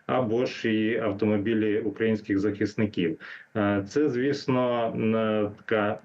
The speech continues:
не-, непроста ситуація, але знову ж таки, е, наші воїни, е, мають розуміти цю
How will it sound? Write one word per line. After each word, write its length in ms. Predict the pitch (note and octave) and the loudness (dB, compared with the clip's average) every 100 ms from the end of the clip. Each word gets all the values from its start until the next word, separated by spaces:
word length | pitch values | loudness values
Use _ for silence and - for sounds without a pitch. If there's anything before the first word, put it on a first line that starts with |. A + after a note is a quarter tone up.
| - _ _ _ _ _ - | -16 _ _ _ _ _ 0
не-, 240 | A#2 E3+ | 2 2
непроста 520 | D#3+ E3+ E3 - C3+ A2+ | 2 0 0 0 0 2
ситуація, 920 | - - C#3+ D#3 D#3+ - C3+ B2 - - - - | 0 0 2 0 -2 0 0 0 -4 -10 -16 -2
але 340 | A2 A#2 A#2+ | 2 2 2
знову 340 | A2 C3 B2 A2 | 0 0 0 0
ж 100 | - | 0
таки, 380 | G#2 G#2 G2+ | -2 0 2
е, 880 | F#2+ F#2 F#2+ A2 G2 F#2+ F#2+ F#2+ F#2 F2+ - | 2 0 -2 0 0 0 0 0 -2 -4 -2
наші 360 | A2+ C3+ - | 0 0 0
воїни, 520 | G#2+ C3 D3 C3+ A#2+ A2+ G2+ G2 - | 0 2 2 0 0 0 0 -4 -4
е, 40 | G#2+ | 0
мають 720 | G#2 G2+ A2+ B2+ A2+ G2+ - | 2 2 2 0 0 0 0
розуміти 540 | A2+ A2 B2 A#2+ G#2+ | 2 2 2 0 0
цю 260 | F#2+ A#2+ A2+ | 0 2 2